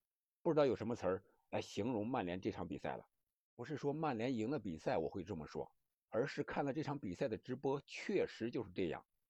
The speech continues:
我是凌晨四点半醒了，然后打开一看，曼联一比零领先啊，然后就是随后曼联的第二个进球。看这个整个的过程啊，就是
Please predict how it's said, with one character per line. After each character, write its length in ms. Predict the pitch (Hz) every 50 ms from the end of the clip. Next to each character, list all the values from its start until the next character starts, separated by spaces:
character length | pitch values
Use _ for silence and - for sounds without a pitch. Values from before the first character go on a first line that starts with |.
| _ _ _ _ _ _
我 100 | - 95
是 120 | 110 113
凌 200 | 104 110 123 143
晨 160 | - 120 123
四 200 | 151 - - 185
点 160 | 135 110 90 101
半 200 | 120 123 98 - _ _ _ _ _ _ _ _
醒 200 | - - - -
了， 220 | 143 151 85 - - _
然 100 | - 87
后 120 | 98 104 98
打 200 | - - - -
开 120 | - 101
一 100 | 98 95
看， 220 | - - 98 101 - _ _ _ _ _ _ _
曼 140 | - 110 -
联 220 | 90 90 95 92
一 80 | 101 107
比 80 | 92 82
零 160 | 76 87 92
领 100 | 85 71
先 240 | - - 92 - -
啊， 120 | - 85 87 -
然 220 | - 90 85 90 101
后 160 | 101 120 98
就 100 | - 85
是 80 | 80 82
随 200 | - - 82 87
后 260 | 90 123 113 92 - _ _ _ _ _ _ _ _ _ _
曼 140 | - 110 95
联 140 | 80 80 90
的 80 | 98
第 140 | 92 - 123
二 140 | 113 110 90
个 60 | 80
进 140 | - 123 95
球。 320 | - - - 78 101 - - _ _ _ _ _ _ _ _ _ _ _ _ _ _ _ _ _ _ _ _ _ _ _ _ _ _ _
看 320 | - - - 254 214 175
这 80 | 156 175
个 320 | 143 147 123 113 107 95 - - _ -
整 220 | - 110 98 107
个 100 | - -
的 80 | 147 147
过 280 | - - 277 269 -
程 180 | - - - 78
啊， 160 | 71 58 - _ _ _ _ _ _ _ _ _ _ _ _
就 140 | - 117
是 420 | 101 - - 104 90 82 73 60